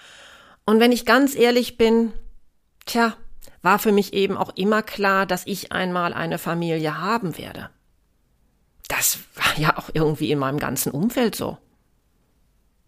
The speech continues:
Natürlich bin ich glücklich mit meiner Familie. Aber wirklich hinterfragt hab ich das irgendwie alles nie.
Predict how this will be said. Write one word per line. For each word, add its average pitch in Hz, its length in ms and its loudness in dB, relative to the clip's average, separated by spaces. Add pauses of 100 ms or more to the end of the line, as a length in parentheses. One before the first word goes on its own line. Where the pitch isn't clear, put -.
(340)
Natürlich 165 760 2
bin 151 120 2
ich 147 160 -2
glücklich 151 440 -2
mit 131 160 -6
meiner 135 320 -6
Familie. 123 580 -10 (520)
Aber 151 400 2 (380)
wirklich 147 400 -2
hinterfragt 156 1080 0 (380)
hab - 320 -10
ich 185 240 -6
das 202 240 -2
irgendwie 156 600 -2
alles 143 460 -6 (460)
nie. 143 360 2